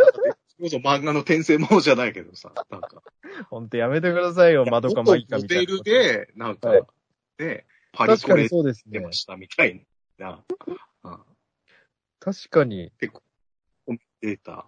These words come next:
Speaker 2: それはその、
Speaker 1: 結構。
Speaker 2: あれですね、なんて言うんですか、あの、芸能界椅子取りゲームでいうところのじゃ、同じジャンルの席が。
Speaker 1: いや、別に争ってはないんだけどね。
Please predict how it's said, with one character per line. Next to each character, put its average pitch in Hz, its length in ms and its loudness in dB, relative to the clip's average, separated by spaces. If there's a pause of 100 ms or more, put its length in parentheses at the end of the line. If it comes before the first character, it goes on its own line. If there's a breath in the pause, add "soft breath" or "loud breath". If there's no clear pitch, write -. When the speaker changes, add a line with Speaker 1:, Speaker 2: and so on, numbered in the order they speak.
(100)
Speaker 2:
そ 180 100 -2
れ 185 120 -4 (160)
は 190 100 4
そ 190 160 2
の、 175 40 2
Speaker 1:
結 175 100 4 (1120)
構。 - 80 -10
Speaker 2:
あ 143 60 -4
れ 147 100 2
で 151 120 4
す - 140 -10
ね、 95 140 -10
な 113 160 -2
ん 123 80 -6
て 104 80 -10
言 - 20 -10
う - 20 -10
ん 90 40 -12
で 87 60 -14
す - 60 -20
か、 92 120 -12
あ 87 40 -12
の、 90 320 -16 (1040)
芸 151 260 6
能 156 240 2
界 110 260 2
椅 113 40 -4
子 - 120 -10
取 123 200 2
り 110 60 -8
ゲ 123 160 2
ー - 20 -2
ム 98 100 -6
で 101 80 -10
い 95 40 -6
う 90 40 -10
と 95 100 -10
こ 101 100 -10
ろ 113 80 -4
の 110 120 -4
じ - 120 0
ゃ、 - 40 -8
同 135 300 6
じ 123 120 -4
ジ 123 100 0
ャ 131 60 4
ン 123 60 2
ル 113 80 -2
の 120 180 0
席 117 300 -4
が。 110 100 2
Speaker 1:
い - 20 0
や、 120 80 2
別 226 240 2
に - 60 2
争 - 20 -
っ - 40 -20 (100)
て 320 80 0
は 104 120 -2
な 110 120 -8
い 110 40 -10
ん 95 40 -14
だ 92 60 -20
け 90 80 -20
ど 98 80 -16
ね。 196 160 -10